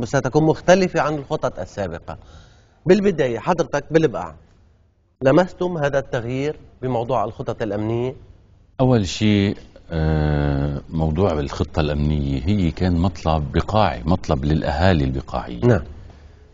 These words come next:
Speaker 2: لأنه فوضى ال-، الفوضى اللي نش-، يعني نشأت في البقاع كانت، آه، مرعية من بعض الجهات. لذلك لما صارت ال-، الوضع انفلت عن عقاله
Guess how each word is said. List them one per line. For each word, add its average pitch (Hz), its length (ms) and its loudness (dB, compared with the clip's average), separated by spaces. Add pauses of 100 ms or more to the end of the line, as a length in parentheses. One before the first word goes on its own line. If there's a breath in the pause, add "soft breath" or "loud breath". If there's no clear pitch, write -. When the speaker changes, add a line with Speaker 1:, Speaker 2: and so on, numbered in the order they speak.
(120)
Speaker 2:
لأنه 117 340 8
فوضى 98 500 2
ال-، 73 300 -4 (480)
الفوضى 92 400 0
اللي 73 540 -2 (120)
نش-، 87 260 -2
يعني 76 800 -2
نشأت 98 460 2
في - 80 -10
البقاع 65 580 -6 (680 soft breath)
كانت، 135 420 4 (160)
آه، 98 400 0
مرعية 107 560 2
من 69 180 -4
بعض 67 220 -4
الجهات. 65 560 -8 (960)
لذلك 113 560 4
لما 90 180 2
صارت 113 540 0
ال-، 73 360 -4 (500)
الوضع 92 300 2
انفلت 85 500 -2
عن 73 180 -4
عقاله 71 600 -2